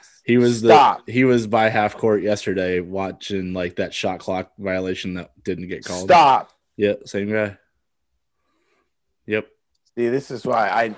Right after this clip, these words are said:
Speaker 1: He, the
Speaker 2: I'm
Speaker 1: dude who had the, the dude who had the
Speaker 2: Well, I
Speaker 1: dude, the dude who had the best angle
Speaker 2: Oh.
Speaker 1: at Sam releasing the ball also had the best angle at, like, Christian blocking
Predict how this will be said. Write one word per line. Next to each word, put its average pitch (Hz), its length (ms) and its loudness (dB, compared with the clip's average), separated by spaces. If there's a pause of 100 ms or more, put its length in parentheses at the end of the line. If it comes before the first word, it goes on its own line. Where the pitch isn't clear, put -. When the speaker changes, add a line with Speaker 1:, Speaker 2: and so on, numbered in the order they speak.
Speaker 1:
He, 160 60 0
the 131 80 2
Speaker 2:
I'm 156 60 4
Speaker 1:
dude 175 160 6
who 185 80 8
had 170 140 6
the, 160 100 6
the 147 100 -2
dude 190 100 6
who 196 60 8
had 185 100 6
the 170 40 6
Speaker 2:
Well, - 80 8
I 147 40 0
Speaker 1:
dude, 196 280 6
the 180 60 0
dude 208 140 6
who 208 80 8
had 202 100 8
the 165 80 4
best 151 320 2
angle 147 300 4
Speaker 2:
Oh. 135 560 8
Speaker 1:
at 101 140 4
Sam 151 420 2
releasing 147 460 2
the 139 80 0
ball 143 300 2
also 127 360 0
had 123 100 2
the 120 60 -2
best 110 300 -2
angle 107 420 -2
at, 101 200 -2
like, 98 180 -4
Christian 107 400 -4
blocking 101 640 -4